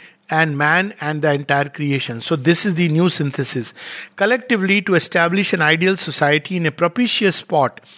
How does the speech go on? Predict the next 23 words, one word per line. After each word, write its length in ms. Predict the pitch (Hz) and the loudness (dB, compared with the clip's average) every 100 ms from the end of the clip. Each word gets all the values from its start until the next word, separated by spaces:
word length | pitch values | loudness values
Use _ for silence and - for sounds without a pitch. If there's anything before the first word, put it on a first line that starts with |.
| - - | -20 -2
for 160 | 160 | 0
the 120 | 156 | 0
flowering 420 | 139 170 170 208 208 | 0 2 2 2 0
of 140 | 170 | 0
the 80 | 160 | 0
new 260 | 170 220 | 2 2
race, 400 | 202 143 113 - - - - - | 2 0 -2 -8 -16 -20 -20 -8
the 140 | 143 147 | -2 2
race 300 | 180 208 175 | 2 0 -2
of 120 | 151 | -4
the 80 | 147 | -4
sons 420 | - 160 165 - | 0 0 -2 -4
of 220 | 143 123 | -4 -4
God. 300 | 123 104 104 - - | -8 -10 -12 -20 -18
So 180 | - 247 | -6 -4
these 240 | 180 240 | -2 0
are 160 | 262 262 - | 0 -2 0
all 260 | 190 277 269 | 0 2 2
exactly 540 | 170 151 202 - 277 | 0 0 -2 0 0
what 200 | 208 208 | 0 -2
Sri 180 | - 208 | 0 -2
Aurobindo 300 | 196 208 214 | 0 0 0
says, 460 | - 175 175 - | 2 2 2 -2